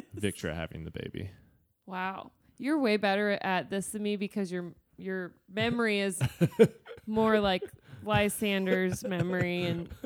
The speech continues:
Speaker 2: <laughs> mine's more like the part of Lysander's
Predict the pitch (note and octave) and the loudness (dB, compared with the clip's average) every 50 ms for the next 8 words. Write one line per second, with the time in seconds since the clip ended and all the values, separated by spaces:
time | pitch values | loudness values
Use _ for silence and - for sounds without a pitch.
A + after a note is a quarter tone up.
0 | - - - - - - - - - - - G3 F#3 F3+ - - - F#3 G3 - | -4 -4 -4 -2 -4 -6 -6 -6 -8 -12 -8 -8 -6 -6 -6 -6 -6 -4 -4 -4
1 | - - G#3 - - - G#3 - - - G#3 - - - F#3 - - - - E3+ | -2 -2 -4 -2 -2 -2 -4 -4 -2 -4 -4 -2 0 2 2 2 2 0 -6 -6
2 | - - - - - - - A3 E3+ - - A3+ G#3 - - G#3+ G#3+ A3 A3+ A3+ | -6 -8 -10 -14 -8 -2 -2 -2 0 0 0 0 0 0 -2 0 -2 0 0 -2
3 | G3+ G#3+ A3+ A3 G#3+ G#3 G3+ G3 F#3+ - - G3 - G3+ - - G#3+ G#3+ G3+ G3+ | -2 -2 0 0 2 2 2 2 0 -2 -4 -4 -6 -6 -4 -2 -4 -2 -2 -2
4 | G3+ G3 F#3 F#3 - - - G#3+ G#3 G#3 G3+ G3+ A3+ A3 G#3 G3+ G#3+ G#3+ G3+ | -4 -4 -6 -6 -2 0 2 4 4 4 4 4 4 4 6 6 6 6 4